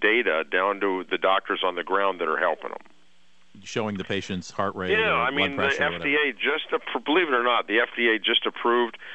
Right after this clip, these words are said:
Speaker 1: iPhones and a piece of software for a real-time cardiac monitor, just like an E K G.
Speaker 2: Right.
Speaker 1: Well, if they can do that, they can feed it to the ground, but we're way behind on this.
Speaker 2: Hmm. And do they, does the industry know this?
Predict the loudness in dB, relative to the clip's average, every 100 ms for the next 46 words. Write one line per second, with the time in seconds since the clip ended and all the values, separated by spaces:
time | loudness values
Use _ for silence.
0 | -18 0 2 4 0 0 0 0 -2 -2
1 | -2 0 0 0 0 2 2 2 -2 -2
2 | 0 2 0 -4 -12 -14 -2 2 4 2
3 | 2 0 2 2 2 0 0 0 0 -2
4 | 0 2 4 4 2 0 0 2 2 0
5 | 0 -2 2 2 0 -2 -4 0 0 0
6 | 0 2 0 -4 -18 -8 -4 -4 -6 -6
7 | -2 0 -2 -2 -4 2 2 2 0 0
8 | 2 2 2 0 -2 -2 0 0 0 -2
9 | 0 0 2 0 -2 -4 -4 -4 -2 -2
10 | -2 0 2 2 0 -2 0 -2 -2 -4
11 | -6 -12 -6 -4 -4 -6 -10 -10 -8 -4
12 | -2 0 0 -2 -2 -2 -2 -2 -2 0
13 | 0 -2 -6 -10